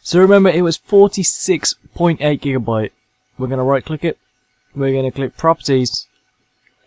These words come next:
Eight hundred and sixty-two megabyte. Eight hundred and sixty-two megabyte.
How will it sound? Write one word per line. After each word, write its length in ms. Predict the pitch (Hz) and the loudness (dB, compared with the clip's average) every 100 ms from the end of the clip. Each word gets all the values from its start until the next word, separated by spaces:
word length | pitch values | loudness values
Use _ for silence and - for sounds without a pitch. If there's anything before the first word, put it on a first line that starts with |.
| _ _ - | _ _ 0
Eight 300 | 202 214 - | 2 4 0
hundred 560 | - 175 170 170 165 - - | -2 -2 0 0 0 -4 -2
and 200 | 156 151 | -2 -2
sixty-two 420 | 131 - 147 151 | -6 -6 -4 -2
megabyte. 440 | 139 120 113 107 - _ _ _ _ _ _ _ _ | -2 -2 -2 -4 -8 _ _ _ _ _ _ _ _
Eight 240 | 180 190 - | 0 2 2
hundred 300 | 175 170 - | 0 -2 -2
and 240 | 147 151 151 | 0 0 0
sixty-two 880 | - 165 160 - 151 151 - 156 | -2 -2 -2 -2 -2 -2 0 0
megabyte. 580 | 143 139 131 120 117 107 | 0 0 0 -2 -2 -4